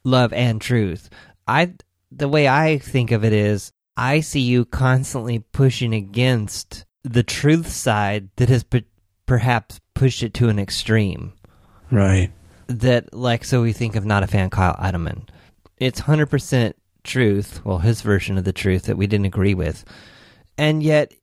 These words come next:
Speaker 1: if it's all based on that truth, and yet that truth isn't, <laughs> isn't really true, you're
Speaker 2: Mm-hmm.
Speaker 1: hosed. And it doesn't
Speaker 2: Yeah.
Speaker 1: work. And I
Speaker 2: Yeah.
Speaker 1: think that's where, as we went through that, and we're like, "Well, this doesn't really work"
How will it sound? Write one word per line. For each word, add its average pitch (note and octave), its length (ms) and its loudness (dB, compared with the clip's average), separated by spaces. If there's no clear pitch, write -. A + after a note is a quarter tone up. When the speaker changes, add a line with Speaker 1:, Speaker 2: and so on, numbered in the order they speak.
Speaker 1:
if D3+ 260 2
it's D#3 240 -2
all D3 220 -2
based D3+ 380 0
on C3 160 0
that B2 200 -4
truth, D#3 380 0
and B2 160 0
yet A#2+ 160 -2
that A#2 200 2
truth C#3+ 340 0
isn't, A#2+ 360 0
<laughs> - 480 -14
isn't D#3 260 2
really C3 260 0
true, G#2+ 640 0
you're B2+ 160 6
Speaker 2:
Mm-hmm. A#2+ 80 6
Speaker 1:
hosed. A#2 580 4
And D3 120 2
it D3+ 60 2
doesn't D3 280 2
Speaker 2:
Yeah. - 60 6
Speaker 1:
work. - 240 -4
And B2+ 120 2
I C#3 60 6
Speaker 2:
Yeah. - 80 4
Speaker 1:
think D3+ 220 0
that's C#3+ 280 0
where, B2 400 0
as B2 200 0
we B2 140 2
went A#2+ 220 0
through C#3+ 200 0
that, B2 120 2
and A#2 80 -4
we're A#2 60 -4
like, A2+ 200 -4
"Well, A#2 80 -2
this A#2 140 -2
doesn't C3 260 2
really A2+ 260 2
work" A#2+ 680 0